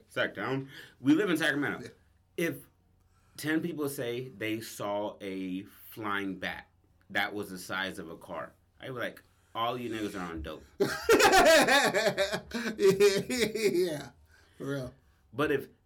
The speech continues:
Speaker 1: fifty thousand people say, "Hey, we saw a bat the size of a fucking car,"
Speaker 2: Yeah.
Speaker 1: maybe look into it.
Speaker 2: Hmm. Maybe.
Speaker 1: Because I get, if ninety-nine point nine percent of people are lying, and that point one percent is,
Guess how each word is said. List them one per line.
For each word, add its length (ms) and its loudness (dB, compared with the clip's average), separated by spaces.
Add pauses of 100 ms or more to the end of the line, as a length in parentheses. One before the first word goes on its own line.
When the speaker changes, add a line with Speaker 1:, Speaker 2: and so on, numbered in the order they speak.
Speaker 1:
fifty 520 -4
thousand 460 -2
people 280 -4
say, 280 -6 (120)
"Hey, 140 -4
we 160 -8
saw 260 -6
a 80 -4
bat 460 -2
the 80 -12
size 300 -4
of 100 -10
a 40 -10 (200)
fucking 360 -6
car," 360 -6 (100)
Speaker 2:
Yeah. 120 -8 (600)
Speaker 1:
maybe 240 -6
look 220 -6
into 220 -8
it. 140 -16 (280)
Speaker 2:
Hmm. 120 -12 (540)
Maybe. 240 -4 (560)
Speaker 1:
Because 460 2
I 140 2
get, 380 -2 (760)
if 180 -6
ninety-nine 460 0
point 240 -8
nine 180 -4
percent 340 -8
of 80 -10
people 220 -10
are 100 -6
lying, 320 -8 (840)
and 100 -2
that 180 -4
point 260 -4
one 180 -6
percent 320 -6
is, 220 -8